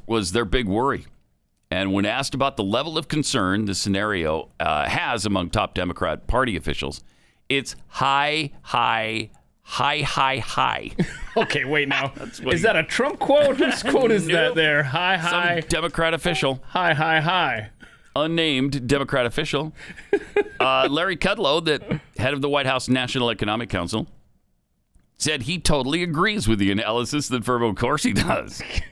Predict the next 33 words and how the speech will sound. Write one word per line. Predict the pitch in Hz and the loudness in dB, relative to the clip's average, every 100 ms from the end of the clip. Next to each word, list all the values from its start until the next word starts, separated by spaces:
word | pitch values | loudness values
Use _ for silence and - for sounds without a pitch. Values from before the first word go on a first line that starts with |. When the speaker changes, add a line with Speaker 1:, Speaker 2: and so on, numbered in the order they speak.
| - _ _ | -14 _ _
Speaker 2:
High, | 117 127 | -2 0
high, | 131 131 131 | 2 0 0
high, | 123 135 135 | 0 0 0
high, | 143 160 | 0 0
high. | 151 170 190 190 _ | 0 -2 -2 -6 _
Speaker 1:
Q | - 175 190 | -4 -2 0
three | 208 208 160 | 2 4 4
may | 170 180 | 2 0
be | 190 190 | 0 0
the | 165 | 0
single | - 220 254 | 2 2 0
best | 214 196 160 117 | 0 0 0 -4
G | 92 160 233 | -2 0 0
D | 240 | 0
P | 202 196 | 0 -2
quarter | - 151 165 175 | -2 0 0 0
since | 175 - 143 120 | -2 2 2 0
regular | 107 98 151 190 202 202 170 | -2 0 0 0 -2 -2 -2
data. | 113 147 139 82 - - _ _ _ - | -2 -2 0 -4 -6 -14 _ _ _ -8
Second | - 170 165 147 | -4 -2 -2 -2
half | 120 | -2
super | - 175 - 147 | -2 -2 0 -2
big | 101 151 113 | 0 -4 0
growth | 113 127 123 - - | 2 2 2 -4 -8
transitioning | - 143 143 139 - 117 113 | -2 0 0 0 0 0 0
to | 104 | -2
four | - 135 | 0 0
percent | 135 127 - 127 | 0 -2 0 0
or | 123 | 2
more | 101 104 87 69 | 4 4 2 0
in | 76 73 | -2 -2
twenty | - 85 78 | 0 0 0
twenty-one. | 82 76 67 65 | -2 -2 -4 -6